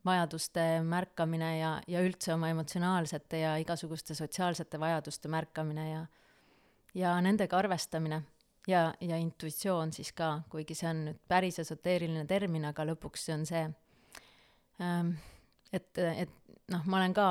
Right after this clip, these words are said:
nagu sa ütlesid, meheliku poolt on mus ka, et ma oskan olla analüütiline ja mulle meeldib olla ka analüütiline, aga hästi palju on seda intuitsiooni poolt, et see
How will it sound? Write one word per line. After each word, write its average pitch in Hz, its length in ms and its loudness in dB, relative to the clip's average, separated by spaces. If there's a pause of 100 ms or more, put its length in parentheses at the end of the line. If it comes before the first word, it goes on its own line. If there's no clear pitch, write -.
(120)
nagu 147 180 -4
sa 180 160 -2
ütlesid, 165 300 -4
meheliku 180 400 0
poolt 175 260 4
on 170 120 -2
mus 165 100 -4
ka, 208 200 4
et 156 120 0
ma 156 160 -2 (480)
oskan 180 240 2
olla 180 260 4
analüütiline 165 680 0
ja 156 80 0
mulle 160 160 0
meeldib 165 360 -2
olla 151 220 0
ka 156 160 0
analüütiline, 156 680 -2 (440)
aga 160 260 0
hästi - 260 -4
palju 170 220 0
on 160 120 -2
seda 147 280 -2 (440)
intuitsiooni 170 680 -2
poolt, 147 340 -4
et - 140 -10
see 143 160 -4